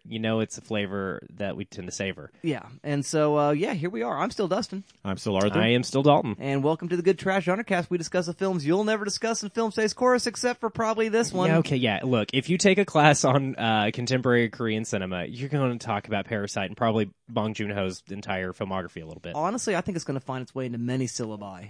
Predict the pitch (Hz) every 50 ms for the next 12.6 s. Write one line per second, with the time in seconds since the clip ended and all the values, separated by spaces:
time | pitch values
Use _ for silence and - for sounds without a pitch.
0 | 117 - - 131 117 110 107 - 139 143 - 160 147 - 170 156 165 165 160 185
1 | 151 - - 175 160 135 123 120 113 135 123 123 127 107 85 113 113 117 117 113
2 | 117 120 110 113 107 107 - 98 113 110 107 98 117 117 113 113 - 113 107 95
3 | 107 104 - - 120 110 101 98 104 107 107 110 120 143 160 - 330 320 - 370
4 | 359 349 349 294 - 208 196 139 117 - 127 110 104 107 110 92 - - - -
5 | - 190 175 160 170 175 175 165 160 143 143 127 123 117 110 113 107 107 113 107
6 | 110 135 180 190 226 214 202 190 175 180 180 - 143 143 127 - - 139 120 98
7 | 113 107 107 107 107 104 98 110 113 - - 127 113 107 104 - - 135 120 117
8 | 117 120 123 131 147 147 135 143 151 135 - - 190 170 - 156 151 151 143 -
9 | - - - 165 143 - 147 135 131 117 120 110 - - 143 131 131 127 123 123
10 | 120 - - 120 113 - - 120 117 - - 127 110 - - 127 127 127 135 156
11 | 160 - - - - - 101 92 92 92 92 90 90 92 92 92 98 101 101 107
12 | 107 101 107 104 101 98 95 92 92 90 87 87